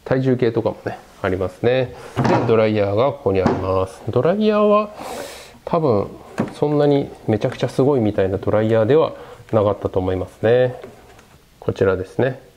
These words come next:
こちらのドライヤーです。で、下に体重計がありますね。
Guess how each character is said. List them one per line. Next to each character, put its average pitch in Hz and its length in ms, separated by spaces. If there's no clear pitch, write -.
こ 110 120
ち 101 140
ら 92 100
の 113 140
ド 110 80
ラ 95 120
イ 92 80
ヤ 98 140
ー - 20
で 110 180
す。 - 160
で、 170 200
下 - 260
に 151 200
体 107 160
重 92 140
計 92 160
が 95 80
あ 92 60
り 104 80
ま 101 120
す - 140
ね。 147 240